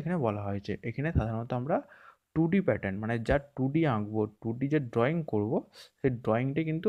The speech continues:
আমরা এই টপ ভিউতে কিন্তু আমরা করি। তো নেক্সট ভিডিও বা নেক্সট কোশ্চেন আমাদের, একটি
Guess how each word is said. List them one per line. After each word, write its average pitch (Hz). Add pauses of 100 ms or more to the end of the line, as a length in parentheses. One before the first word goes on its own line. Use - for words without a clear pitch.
(120)
আমরা 117 (500)
এই 110 (140)
টপ 104 (100)
ভিউতে 113
কিন্তু 120 (100)
আমরা 123 (560)
করি। 101 (4000)
তো 101 (460)
নেক্সট 160 (100)
ভিডিও 113 (400)
বা 113 (160)
নেক্সট - (800)
কোশ্চেন 135
আমাদের, 101 (1600)
একটি 151